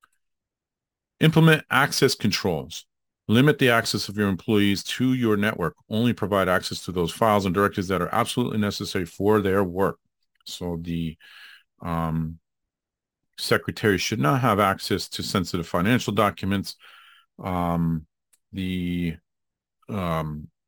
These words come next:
different departments, you know, if, if you're in marketing, you should not have access to the accounting department. If you're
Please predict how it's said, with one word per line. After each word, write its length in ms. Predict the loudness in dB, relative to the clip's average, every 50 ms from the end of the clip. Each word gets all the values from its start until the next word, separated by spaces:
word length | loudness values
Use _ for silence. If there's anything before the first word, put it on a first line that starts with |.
| _ _ _ _ _ _ _ _ _ _ _ _ _ _ _ _
different 300 | -2 0 0 0 0 0
departments, 520 | -2 0 2 2 2 2 2 0 -2 -2
you 60 | -2
know, 240 | -2 -2 -2 -4 -6 -10 _
if, 260 | -14 -14 -12 -12 -12 -10
if 200 | -10 -10 -8 -4
you're 140 | -4 -2 0
in 60 | 2
marketing, 500 | 2 4 2 2 0 0 -2 -2 -2 -2
you 100 | -2 -2
should 200 | -4 -6 -6 -4
not 160 | -4 -2 -2 -2
have 160 | 0 0 2
access 440 | 2 0 0 -2 -4 -6 -6 -6 -10
to 80 | -10
the 80 | -10 -8
accounting 560 | -6 -2 0 2 2 2 2 2 0 -2 -4 -8 _ _
department. 500 | -12 -6 -2 0 0 0 0 0 0 0
If 200 | -2 -4 -6 -8
you're 320 | -6 -4 -2 -2 -4 -4